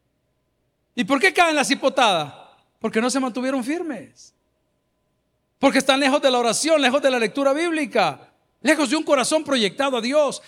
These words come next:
Hay tres señales, lo decía ayer, no quiero confundir las, los speeches. Me quedan dos minutitos, ¿me dan dos minutitos más?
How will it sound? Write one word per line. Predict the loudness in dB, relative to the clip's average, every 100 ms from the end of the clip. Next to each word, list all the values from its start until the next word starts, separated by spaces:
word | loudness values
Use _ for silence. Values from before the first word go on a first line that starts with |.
| -12
Hay | -8 -6
tres | -4 -4
señales, | -2 0 0 0
lo | -2
decía | -2 -2
ayer, | 0 -2
no | -2
quiero | -2 -2
confundir | -2 -6 -6 -4
las, | -6 -6
los | -8 -6
speeches. | -6 -6 -4 -6 -10 _ _ _ _ _ _ _ _ _ _ _ _
Me |
quedan | -6 0
dos | 0
minutitos, | 0 -2 -4 -4
¿me | -4
dan | -2
dos | 0
minutitos | 0 0 -2 -2 0
más? | -2 -6 -10